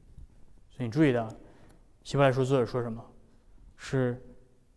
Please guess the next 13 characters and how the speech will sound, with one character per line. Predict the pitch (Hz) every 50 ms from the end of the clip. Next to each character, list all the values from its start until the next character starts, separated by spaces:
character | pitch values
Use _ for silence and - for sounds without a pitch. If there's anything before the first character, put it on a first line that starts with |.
| - _ _ _ _ _ - _ -
那 | 160 160 151 143
个 | 135
上 | 127 - - - 226 196 170 156
帝 | 156 214 202 147 123 113 - - - - - - - - _ -
自 | - - 247
己 | 214 135 127 117 107 101 - - - - - - - - - - _ - _ _ _ - -
成 | - - 143 151 180
全 | 151 160 151 151
你 | 151 139
们 | 123 123 127
的 | 131
结 | 131 - 123 131
果， | 127 127 120 117 -